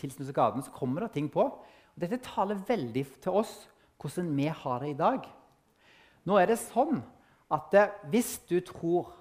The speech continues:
på Jesus som din Herre, han døde på korset for deg, da er det sånn at det, du blir ren og rettferdig.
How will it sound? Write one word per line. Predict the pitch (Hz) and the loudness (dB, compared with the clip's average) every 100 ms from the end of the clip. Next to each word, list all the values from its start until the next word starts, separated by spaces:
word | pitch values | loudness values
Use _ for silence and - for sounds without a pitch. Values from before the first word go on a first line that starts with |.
| - _ _ | -20 _ _
på | 180 | 0
Jesus | 143 131 - 123 - - _ _ _ _ _ _ _ | 4 2 0 -6 -8 -16 _ _ _ _ _ _ _
som | - 175 175 | -4 0 0
din | 147 147 | 0 -2
Herre, | 131 113 104 - _ _ _ _ _ _ _ _ _ _ _ _ _ _ _ _ | -4 -6 -8 -14 _ _ _ _ _ _ _ _ _ _ _ _ _ _ _ _
han | - 175 | -4 2
døde | 202 185 120 120 | 6 6 4 -2
på | - | -6
korset | 139 117 131 | -6 -6 -8
for | 120 | -4
deg, | 101 104 123 _ _ _ _ _ _ _ _ _ _ _ _ | -4 -6 -18 _ _ _ _ _ _ _ _ _ _ _ _
da | 196 120 143 202 - | -20 -8 0 0 0
er | 120 180 | -4 -4
det | |
sånn | - 170 214 151 - | -6 -4 -4 -4 -6
at | 123 - | -12 -8
det, | 160 - _ _ | -8 -8 _ _
du | 139 | -12
blir | 127 151 170 135 135 | -8 -4 -4 -6 -6
ren | 147 190 139 143 | -4 -2 -4 -4
og | 123 131 | -6 -6
rettferdig. | 147 - 131 123 123 156 | -10 -8 -4 -4 -4 -4